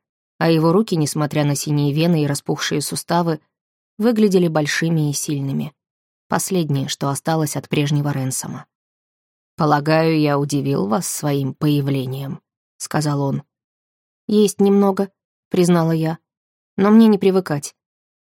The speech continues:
"В таком случае мы похожи", — он вздохнул. "Шей Коллинз, насколько я понимаю, вы блогер,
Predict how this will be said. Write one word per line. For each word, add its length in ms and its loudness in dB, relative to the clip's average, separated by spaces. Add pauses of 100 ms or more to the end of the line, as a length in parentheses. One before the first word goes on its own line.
(400)
"В 80 -20
таком 420 2
случае 640 0
мы 200 4
похожи", — 680 -8 (680)
он 160 2
вздохнул. 580 -4 (960)
"Шей 460 2
Коллинз, 840 -2 (800)
насколько 600 0
я 140 2
понимаю, 640 0
вы 140 2
блогер, 560 0